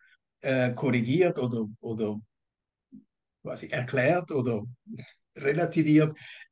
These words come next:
es gehe nicht darum, dass man diesen Gazastreifen voll besetze, äh, hat aber nicht gesagt, was der Netanyahu gemeint hat.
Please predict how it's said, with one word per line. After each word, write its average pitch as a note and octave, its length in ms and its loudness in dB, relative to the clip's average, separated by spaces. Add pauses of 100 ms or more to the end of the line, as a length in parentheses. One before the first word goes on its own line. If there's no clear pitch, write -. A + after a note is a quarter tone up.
(220)
es - 180 -8
gehe C#3+ 220 0
nicht D#3 240 0
darum, D3+ 420 2 (120)
dass C3 240 -6
man C3 360 0 (340)
diesen C3 260 -2
Gazastreifen B2 720 -2
voll B2 200 -4
besetze, F#3+ 600 -2 (520)
äh, B2+ 440 0
hat C#3+ 260 -2
aber C#3 120 2
nicht - 180 2
gesagt, D3+ 360 0 (160)
was C3+ 300 -4
der C3 100 0
Netanyahu B2+ 480 2
gemeint A2+ 400 -2
hat. - 140 -10